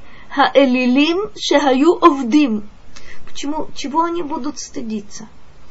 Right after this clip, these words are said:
Того, что они всегда говорили, что их преуспевание зависит от поклонения вот этим, э, вот этим божествам.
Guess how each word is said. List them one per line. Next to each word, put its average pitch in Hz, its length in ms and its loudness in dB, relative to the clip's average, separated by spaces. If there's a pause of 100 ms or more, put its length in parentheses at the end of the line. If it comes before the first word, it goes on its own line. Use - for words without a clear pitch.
(200)
Того, 294 260 2
что 294 200 -2
они 277 200 0
всегда 277 460 -2 (140)
говорили, 262 760 2 (240)
что - 200 -6
их 339 280 0
преуспевание 277 1200 0
зависит 269 720 0 (600)
от - 220 -2
поклонения 285 1120 2
вот 254 260 -2
этим, 277 360 0
э, 240 1400 4
вот 233 180 4
этим 247 280 0
божествам. 226 640 0